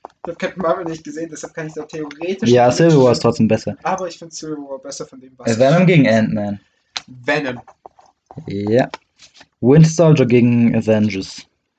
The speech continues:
Speaker 1: Äh, Winter Soldier gegen Avengers, Winter Soldier.
Speaker 2: Sag ich auch.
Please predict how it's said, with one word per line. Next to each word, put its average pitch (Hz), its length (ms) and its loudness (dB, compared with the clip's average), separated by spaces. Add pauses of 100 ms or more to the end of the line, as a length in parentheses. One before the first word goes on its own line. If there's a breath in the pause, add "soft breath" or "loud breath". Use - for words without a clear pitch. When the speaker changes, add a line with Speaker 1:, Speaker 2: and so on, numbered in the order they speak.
(140)
Speaker 1:
Äh, 151 240 -8
Winter 190 400 -6
Soldier 165 360 -2
gegen 151 240 -10
Avengers, 156 580 -10
Winter 143 260 -14
Soldier. 127 420 -16 (460)
Speaker 2:
Sag 95 200 -10
ich - 160 -16
auch. 147 300 2